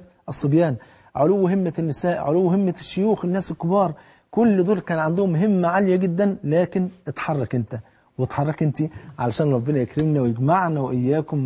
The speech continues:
مع النبي على الحوض، ثم في جنة الفردوس التي فيها ما لا عين رأت ولا أذن سمعت ولا خطر على قلب بشر. نبدأ الموضوع، نبدأ الموضوع، بس تصلي على حبيبك صلى الله عليه وسلم. أنا هبدأ لك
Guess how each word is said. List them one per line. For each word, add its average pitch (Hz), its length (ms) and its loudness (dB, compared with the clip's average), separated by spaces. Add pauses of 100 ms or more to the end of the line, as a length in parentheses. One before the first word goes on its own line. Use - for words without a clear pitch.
(100)
مع 151 200 0
النبي 131 520 0
على 156 220 2
الحوض، 202 360 0 (300)
ثم 185 280 2
في 139 160 -6
جنة 139 340 0
الفردوس 131 540 -2
التي 110 260 -4
فيها 175 280 0
ما 175 180 0
لا 165 80 2
عين 170 260 2
رأت 190 240 0 (340)
ولا 180 340 4
أذن 175 200 0
سمعت 196 380 0 (300)
ولا 151 220 2
خطر 147 280 -2
على 131 140 0
قلب 120 200 -4
بشر. 110 260 -8 (360)
نبدأ 180 300 2
الموضوع، 175 480 2 (380)
نبدأ 143 280 0
الموضوع، 143 460 -2
بس 151 180 -2
تصلي 143 320 -2
على 113 100 0
حبيبك 107 300 -4 (240)
صلى 196 260 4
الله 160 160 4
عليه 143 100 6
وسلم. 110 300 -4 (1080)
أنا 175 180 4
هبدأ 196 220 2
لك - 360 -4